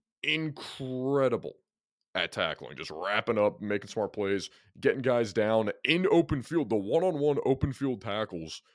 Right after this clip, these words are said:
were so impressive, unbelievably impressive.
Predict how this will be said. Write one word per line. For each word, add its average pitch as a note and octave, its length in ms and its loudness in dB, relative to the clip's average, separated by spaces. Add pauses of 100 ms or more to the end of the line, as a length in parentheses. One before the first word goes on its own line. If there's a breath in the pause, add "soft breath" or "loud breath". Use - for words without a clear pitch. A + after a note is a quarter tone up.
(200)
were E2+ 180 -6
so G3 600 0
impressive, - 680 -4 (220)
unbelievably D#3 1200 -2
impressive. - 440 -10